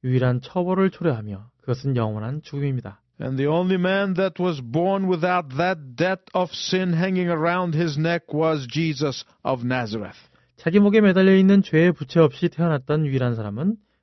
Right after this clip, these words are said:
Speaker 1: 나사렛의 예수님이셨습니다.
Speaker 2: He had no sin of his own nature.
Speaker 1: 예수님은 본질상 죄가 없으셨습니다.
Speaker 2: He had no sin of his own character.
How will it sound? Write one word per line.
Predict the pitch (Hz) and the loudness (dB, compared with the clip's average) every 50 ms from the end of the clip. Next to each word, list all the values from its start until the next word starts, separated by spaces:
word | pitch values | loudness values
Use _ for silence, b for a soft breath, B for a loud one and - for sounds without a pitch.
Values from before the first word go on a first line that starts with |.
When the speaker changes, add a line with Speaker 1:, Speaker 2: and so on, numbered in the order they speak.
| _ _ | _ _
Speaker 1:
나사렛의 | - 117 104 - 117 107 104 95 - 127 143 151 147 | -6 -6 -4 -4 -4 -4 -4 -4 -4 -2 0 0 0
예수님이셨습니다. | 143 131 - 156 156 151 147 143 139 131 - - 113 101 98 95 104 - _ _ - | 0 -2 -2 -2 -2 -2 -2 -4 -6 -8 -10 -12 -10 -10 -10 -12 -14 -18 _ _ -4
Speaker 2:
He | - 180 196 | -2 0 0
had | 180 185 175 147 135 | 2 0 0 -2 -2
no | 151 165 185 202 | -2 0 0 0
sin | 190 - - - - 208 208 | -2 -2 -4 -2 -2 -2 0
of | 196 185 160 | -2 -2 0
his | 170 160 139 | -2 -2 0
own | 180 180 180 170 165 | -2 -2 0 0 0
nature. | 165 165 160 151 - - - 123 95 87 - _ _ _ - | 0 -2 -2 -2 -2 -4 -4 -4 -6 -8 -14 _ _ _ -4
Speaker 1:
예수님은 | 156 139 - 190 185 190 202 202 | -4 -2 0 2 4 4 4 4
본질상 | - 160 156 151 156 156 147 131 156 156 160 165 151 | 4 2 2 2 2 2 0 2 0 2 2 0 0
죄가 | - 135 131 127 131 147 143 135 | 0 0 0 0 2 2 0 0
없으셨습니다. | 127 131 - - 127 120 - - 110 107 101 98 95 101 - _ _ _ | 0 -2 -4 -6 -6 -6 -6 -8 -10 -10 -8 -10 -10 -12 -16 _ _ _
Speaker 2:
He | - 190 202 208 | -4 -2 0 2
had | 170 180 180 170 147 | 2 2 0 0 0
no | 165 185 190 190 | 0 0 0 0
sin | 170 - - - 208 220 202 | -2 -2 -2 -2 -2 0 0
of | 196 151 165 | 0 0 0
his | 170 147 185 | -2 0 -2
own | 190 175 175 165 147 - | -2 -2 -2 -2 -4 -4
character. | - 175 180 160 139 - - - 117 95 | -2 -2 0 -2 -2 -4 -6 -6 -6 -6